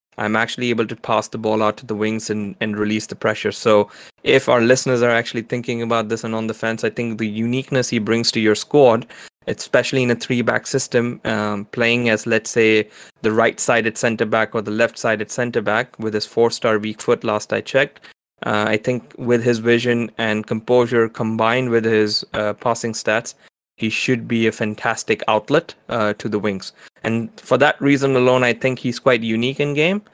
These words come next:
Um, there's a bit of a suspicion around his balance, uh, and on the turn, but I think the more I look at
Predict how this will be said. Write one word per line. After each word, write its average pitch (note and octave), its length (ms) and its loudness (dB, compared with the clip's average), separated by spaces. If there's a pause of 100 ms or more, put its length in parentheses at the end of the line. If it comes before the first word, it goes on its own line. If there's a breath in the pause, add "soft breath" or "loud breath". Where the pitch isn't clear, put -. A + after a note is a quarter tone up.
(360 loud breath)
Um, A#2 580 2 (1080)
there's B2 340 4
a B2 60 -2
bit C#3 160 6
of B2+ 60 2
a B2 40 -10
suspicion B2 560 -2
around A#2 400 2
his A2 140 0
balance, A2+ 680 0 (360 soft breath)
uh, G#2+ 340 0
and A#2 160 0
on A#2+ 140 2
the A#2+ 80 0
turn, C3 420 0
but A#2+ 200 0
I A#2 100 2
think C#3+ 360 -6
the C3+ 60 -6
more B2+ 380 2
I A#2+ 280 2
look A#2+ 300 -2
at A2+ 220 0